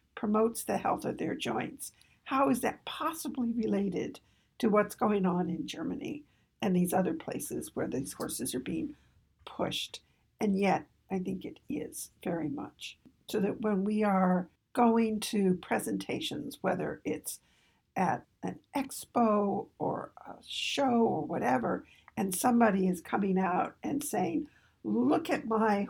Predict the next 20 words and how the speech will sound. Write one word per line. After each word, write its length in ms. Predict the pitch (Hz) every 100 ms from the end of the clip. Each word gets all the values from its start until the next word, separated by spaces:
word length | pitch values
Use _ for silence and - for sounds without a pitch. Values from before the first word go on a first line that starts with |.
| -
horse 340 | 294 240 -
who 100 | - 180
is 140 | 180
so 240 | 247 233 -
beautiful," 680 | 240 247 - - - - - - _ -
and 140 | 220
we're 100 | 208
seeing 380 | 202 262 226 202
the 80 | 170
horse 360 | - - 175 -
all 260 | - - -
curled 400 | - 123 107 107
up 200 | - -
in 180 | - -
roll 220 | 127 131
cure, 360 | - - - - - _ -
and 80 | 208
we're 100 | 214
going, 480 | 185 202 202 190 190 _ _ _ _ - - - _ - -
"No, 540 | 330 277 302 - -